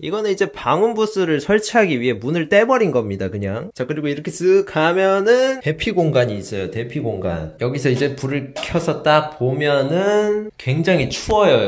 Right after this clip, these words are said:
여기가. 뭔가 비상시에 써야 되는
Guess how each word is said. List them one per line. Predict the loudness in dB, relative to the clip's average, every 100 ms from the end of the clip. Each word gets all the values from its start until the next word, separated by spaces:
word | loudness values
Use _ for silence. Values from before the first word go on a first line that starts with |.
| -2
여기가. | -6 -6 -4 -4 -8 -18 _
뭔가 | -12 -4 -2
비상시에 | -2 -6 -2 0 2 0 -2 0 6 6 4 -2
써야 | -4 0 2 2
되는 | 4 2 2 -2